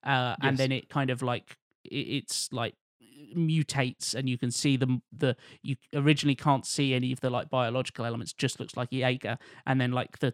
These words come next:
Speaker 1: skin st-, it starts Akira-ing out, basically.
Speaker 2: I'm not,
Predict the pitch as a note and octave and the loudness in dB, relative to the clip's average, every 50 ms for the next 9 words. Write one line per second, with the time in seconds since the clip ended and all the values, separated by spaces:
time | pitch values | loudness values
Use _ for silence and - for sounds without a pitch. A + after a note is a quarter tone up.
0 | - _ - - - - - - D3+ C#3 C3 C3 C3 B2 - - - - - C#3+ | -2 _ -4 -2 -2 -2 2 4 4 4 4 2 0 -2 -4 -6 -6 -4 -2 -4
1 | C#3 C3+ - - E3 D3 - - D3+ - - - D3+ C3+ C3 C3 B2+ B2 B2+ B2+ | -2 -2 2 6 6 6 6 4 -2 -4 2 4 4 6 6 6 4 4 2 2
2 | B2+ C3 B2+ C3 A#2+ A2 - - - B2+ A#2+ - - B2 - - A#2+ A#2 G#2 C#3 | 0 0 0 0 0 -2 -2 -2 -2 -2 0 -2 -6 -8 -8 -6 -6 0 0 2
3 | C#3+ D#3+ E3+ - | 2 2 0 -2